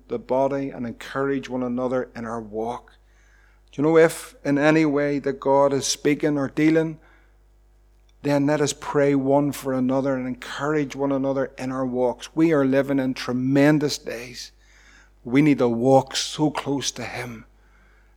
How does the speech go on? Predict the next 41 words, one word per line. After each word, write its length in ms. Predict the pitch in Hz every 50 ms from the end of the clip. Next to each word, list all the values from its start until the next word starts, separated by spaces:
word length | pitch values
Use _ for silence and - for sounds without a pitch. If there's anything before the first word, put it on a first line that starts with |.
| _
We 100 | - 139
need 160 | 160 170 160 143
to 100 | 147 135
be 140 | 135 139
right 340 | 135 127 131 151 156 160 160
with 200 | 156 151 135 -
him 240 | - 147 147 147 143
and 220 | 139 139 135 131
right 220 | 135 139 147 160 185
with 220 | 175 160 156 143
each 220 | 156 151 - - -
other, 280 | 147 143 143 139 127 -
and 180 | - 123 127 139
we 80 | 143
need 220 | 143 143 135 123 -
to 100 | 131 123
walk 500 | 117 110 107 107 113 127 139 139 - -
in 140 | 135 127
the 100 | 120 120
light. 460 | 120 117 104 - - 160 - - - - _ _ _ _ _ _ _ _ _ _ _ _ _ _ _ _ _ _ - -
We 120 | - 156
need 160 | 156 147 135
to 100 | 117 131
trust 460 | - - - - 143 139 135 - -
him, 120 | 151 139 131
but 160 | 131 143 143
we 180 | 139 143 143 139
need 260 | 139 143 139 127 123
to 80 | 135
look 340 | 131 135 131 143 143 131 -
out 200 | 143 139 135 131
for 180 | - - 139 127
one 240 | 120 117 123 127 127
another 400 | 127 127 123 127 127 120 123 120
and 160 | 123 120 -
pray 460 | - - - - - 131 131 131 127
one 260 | 120 127 127 123 120
for 160 | 117 - -
another. 440 | 127 123 127 131 127 120 127 123 123 - - - - - - _ _ -
Be 100 | 156 143
strengthened 960 | 123 - - - - - - 131 143 147 147 143 - - 151 139 135 127